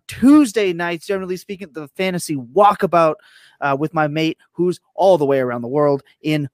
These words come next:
Australia. That's Tom underscore Lee nine two. If you're not following him, you definitely should be. You can see all my work over there with the Fantasy Intervention and Dynasty Vipers Network. You can catch all the videos of the Full Tilt Dynasty podcast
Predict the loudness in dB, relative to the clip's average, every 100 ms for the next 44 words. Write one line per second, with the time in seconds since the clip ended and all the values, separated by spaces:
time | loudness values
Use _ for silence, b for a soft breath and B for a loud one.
0 | -2 -2 -2 -6 -8 -2 0 0 -4 -6
1 | -8 -4 -2 -2 -4 -4 -6 -4 -2 -2
2 | -2 -2 -2 -2 0 0 0 -4 -2 -4
3 | -4 -6 -6 -8 b b -10 -8 -2 -2
4 | -2 -6 -4 -2 0 -2 -2 -8 -2 0
5 | 2 2 0 -4 -4 -4 -2 -2 -4 -8
6 | -12 -10 -10 -6 -6 -6 -4 -2 -2 -4
7 | -6 -6 -6 -6 -6 -4 -4 -6 -6 -8
8 | -8 -2 2 4 2 0 0 -2 -6 -6
9 | -4 -4 -2 -4 -6 -4 -2 0 0 -2